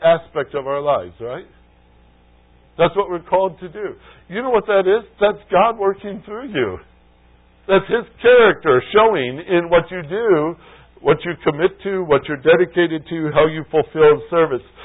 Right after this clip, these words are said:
After all, his words that you want to hear, and I know you do, is, "Well done, thou good and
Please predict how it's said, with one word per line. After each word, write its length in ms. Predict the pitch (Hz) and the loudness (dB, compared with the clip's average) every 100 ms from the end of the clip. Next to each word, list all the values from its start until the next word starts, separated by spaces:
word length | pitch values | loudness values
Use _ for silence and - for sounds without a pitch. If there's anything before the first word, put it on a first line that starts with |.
| - - | -20 -2
After 340 | 165 170 180 | 0 2 2
all, 260 | 180 151 - - | 4 4 2 0
his 180 | 180 160 | 2 2
words 380 | 143 202 226 175 | 4 6 6 4
that 180 | 185 139 | 0 0
you 260 | 139 226 277 | 0 0 4
want 280 | 220 185 - | 4 4 2
to 100 | 151 | -2
hear, 280 | 156 147 147 | 4 6 6
and 80 | 135 | 4
I 120 | 143 | 0
know 240 | 165 240 | 4 4
you 200 | 214 160 | 4 0
do, 520 | 135 175 160 98 90 95 _ _ _ _ _ | 2 4 4 2 -4 -16 _ _ _ _ _
is, 160 | 156 135 | -4 0
"Well 360 | 151 180 220 | 4 6 6
done, 300 | 151 170 180 | 6 4 4
thou 220 | 170 156 143 | 6 6 4
good 380 | 156 185 185 | 4 4 4
and 520 | - 151 143 143 139 | 2 4 6 6 2